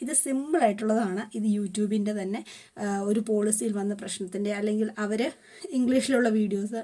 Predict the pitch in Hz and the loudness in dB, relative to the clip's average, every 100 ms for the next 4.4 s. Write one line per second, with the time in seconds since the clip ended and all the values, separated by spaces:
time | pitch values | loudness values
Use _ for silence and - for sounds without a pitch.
0 | - 220 185 185 190 214 214 185 180 233 | -4 -4 -4 -6 -4 -4 -2 -4 -2 -2
1 | 233 - - - 302 262 247 226 220 208 | -6 -14 -14 -6 -2 0 0 0 2 2
2 | 202 202 208 202 208 220 233 226 196 190 | 0 -2 -4 -4 -2 -2 -2 -6 -6 -4
3 | 190 196 196 202 214 185 190 190 214 202 | -4 -4 -6 -8 -6 -4 -4 -2 0 0
4 | 190 190 180 | -2 -4 -8